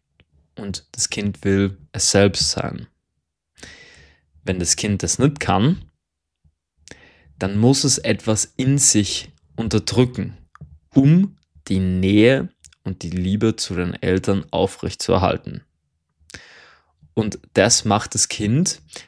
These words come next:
mit sogenannten Überlebensstrategien. Warum Überlebensstrategien? Weil in der Realität des Kindes ist es so,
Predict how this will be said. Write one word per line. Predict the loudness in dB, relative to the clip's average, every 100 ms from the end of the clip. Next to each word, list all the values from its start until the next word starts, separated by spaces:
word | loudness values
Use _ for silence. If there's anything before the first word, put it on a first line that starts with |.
| -10
mit | -4
sogenannten | -2 0 0 2 0 0 -4 -4 _
Überlebensstrategien. | -2 4 6 8 6 4 -2 -4 -6 -6 -4 -4 -4 -8 _
Warum | 0 2 2 0 -4
Überlebensstrategien? | -4 0 2 2 2 0 -2 -4 -4 -4 -2 2 4 2 -2 -20 -20 -20 _ _ -4
Weil | 2 4 2
in | 0 -6
der | -4 -4
Realität | -6 -6 -10 -2 0 0
des | -4 -6
Kindes | -4 -2 -4 -6
ist | -6
es | -4 -4
so, | -2 2 2 0